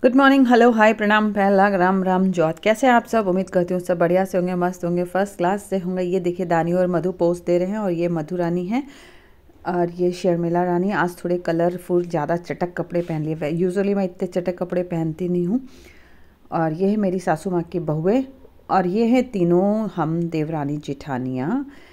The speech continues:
और ये मेरी सासू माँ मेरी दीदी के, अ, गाल पे हाथ रखना चाह रही थी, जो कि नहीं पहुँच पाया, so bad। और ये है हम लोग सब और यहाँ पे पूजा start हो चुकी है।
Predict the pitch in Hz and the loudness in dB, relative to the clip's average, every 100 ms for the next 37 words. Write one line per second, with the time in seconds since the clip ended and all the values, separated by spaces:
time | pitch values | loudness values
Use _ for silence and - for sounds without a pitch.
0 | - - 180 190 202 190 202 196 170 208 | -20 -6 -2 0 2 0 0 0 0 -2
1 | 190 190 185 175 180 190 185 190 185 180 | -2 -2 -2 -4 -4 -4 -2 0 2 2
2 | 165 170 165 156 - - 175 175 175 185 | 0 0 -2 -4 -12 -10 -2 2 2 0
3 | 175 170 175 175 175 175 170 160 185 - | -2 -4 -4 -2 -2 -2 -4 -4 -6 -6
4 | 185 175 180 160 170 170 156 - 170 165 | -6 -4 0 0 0 -4 -8 -8 -8 -8
5 | 214 208 - 170 160 143 135 156 254 - | -8 -12 -10 -6 -6 -4 -2 -2 -4 -8
6 | - - - - - - - - - - | -20 -20 -20 -20 -20 -20 -20 -20 -20 -20
7 | - - - 175 175 208 196 208 196 151 | -20 -14 -4 -4 0 0 0 -2 -2 -4
8 | 151 147 147 156 156 - 147 139 - - | -2 0 0 0 -4 -12 -10 -10 -16 -20
9 | - - 123 139 139 180 247 254 247 185 | -20 -10 -6 -6 -4 -4 0 0 0 0
10 | 185 - 165 151 160 - - - - | -2 0 -2 -2 -4 -6 -12 -18 -18